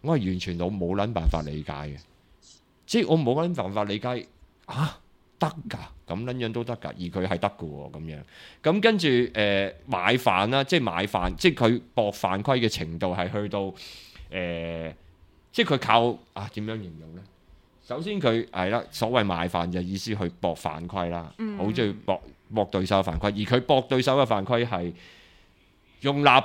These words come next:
Speaker 1: 邦 James 嘅講法就係，S G A係一個好識得睇住對手嘅防守動作而去做進攻嘅人，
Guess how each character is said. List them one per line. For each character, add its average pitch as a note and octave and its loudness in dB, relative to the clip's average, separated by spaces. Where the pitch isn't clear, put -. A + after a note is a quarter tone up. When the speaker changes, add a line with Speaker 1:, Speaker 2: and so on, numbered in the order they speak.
Speaker 1:
邦 F3 8
James E3 8
嘅 B2 6
講 A2 6
法 G#2 4
就 G2 -2
係 E2 -2
，S D3+ -2
G D3+ 4
A B2 8
係 B2 8
一 - 4
個 A#2 4
好 F2+ -4
識 C#3 -2
得 C3 4
睇 G2 2
住 G2+ -2
對 G2 0
手 E2+ -2
嘅 G#2+ 0
防 E2 -6
守 F#2+ 2
動 F2 -4
作 E2 -4
而 F#2 -10
去 F#2+ -2
做 E2 -6
進 G2+ 0
攻 G2+ 2
嘅 F2+ 2
人， D2 -6